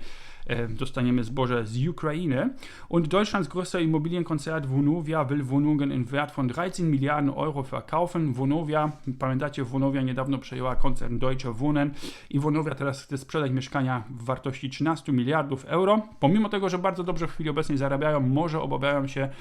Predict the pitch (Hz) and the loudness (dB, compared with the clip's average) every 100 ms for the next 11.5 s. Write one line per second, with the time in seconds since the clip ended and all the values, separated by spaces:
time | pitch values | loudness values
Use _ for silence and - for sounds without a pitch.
0 | - - - 135 127 123 127 131 - 269 | -18 -20 -6 -2 0 0 0 -2 -2 -2
1 | - 123 - 135 127 123 107 - - - | -2 -8 -6 -4 -4 -4 -8 -16 -18 -18
2 | - - - - 139 143 143 131 127 - | -20 -20 -16 -6 2 4 4 2 0 -2
3 | 135 131 127 120 131 - 135 127 123 117 | -8 -6 -6 -4 -4 -4 -4 -4 -4 0
4 | 131 127 131 123 - 127 123 120 120 - | -2 -2 -4 -4 -6 -4 -2 -2 -4 -6
5 | 120 113 - 131 127 143 123 117 - 202 | -8 -8 0 2 4 2 -2 -8 -2 0
6 | - - - - - 143 226 262 254 240 | 0 -6 -12 -12 -10 -2 0 0 0 -2
7 | 226 214 208 185 180 202 - 185 - 151 | -2 -4 -4 -4 -4 -4 -2 -4 -4 0
8 | 143 175 170 170 165 143 135 160 - 156 | 2 2 0 -2 -2 -2 0 -2 -2 -2
9 | 156 139 143 139 123 139 - 240 226 208 | -2 -2 0 0 0 -6 -8 -4 0 0
10 | 196 - 202 196 160 - 180 190 170 160 | -2 -2 -4 -2 -4 -6 -4 -2 0 -2
11 | 175 202 185 160 123 | 0 0 2 2 2